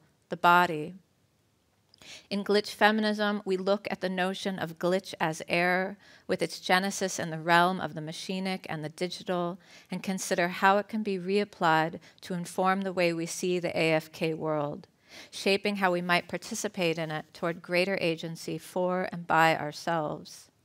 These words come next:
Deploying the internet as a creative material, glitch feminism looks first through the lens of artists who, in their work and research, offer solutions to this troubled material of the body.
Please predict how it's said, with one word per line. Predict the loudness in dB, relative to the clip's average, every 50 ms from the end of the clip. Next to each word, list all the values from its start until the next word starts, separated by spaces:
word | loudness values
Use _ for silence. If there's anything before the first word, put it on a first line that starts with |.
| _ _ _ _ _ _ _ _ _ -20 -20 -20 -20 _ -8
Deploying | -8 -8 -4 0 2 4 4 4 2 0
the | -2
internet | -2 -2 -4 -2 -4 -4 -2 2 2 2 2 0 -4
as | -8 -8 -8
a | -8
creative | -8 -4 0 0 0 0 -2 -4
material, | -8 -10 -10 -8 -6 -4 -2 0 0 2 0 0 0 -2 -4 -8 -14 _ _ _ _ _ -20 -20 -20 _ _
glitch | 0 0 0 0 -2
feminism | -4 0 2 2 2 2 -2 -4 -4 -4 -4 -6 -6
looks | -6 -8 -10 -14 -12
first | -4 -2 0 0 0 -4 -8 -8
through | -8 -4
the | 0 0
lens | 2 4 2 2 0 -2 -6 -10
of | -10 2 4
artists | 6 6 6 4 0 -2 -4 -8 -14 -14
who, | -8 -4 -2
in | -2 -2 0
their | -2 -4
work | -2 -2 -2 -2 -2 -4 -6
and | -10 -10 -6
research, | -4 -4 -4 -4 -4 -4 -4 -4 -4 -8 -12 -18 -20 _ _ _ _ _ _ 2
offer | 2 2 2 2 -6
solutions | -6 -4 -6 -4 -2 -2 -4 -4 -4 -6 -6 -6 -6 -8 -8 -10 -12
to | -14 -10
this | -10 -10 -10 -10
troubled | -16 -2 0 0 2 2 0 -4 -4
material | -6 -10 -10 -12 -8 -4 -4 -2 -2 -2 -2 -2 -2 -2 -4 -6 -10 -12
of | -16 -14 -12
the | -12 -6
body. | -2 0 0 0 -2 -2 -6 -8 -10 -12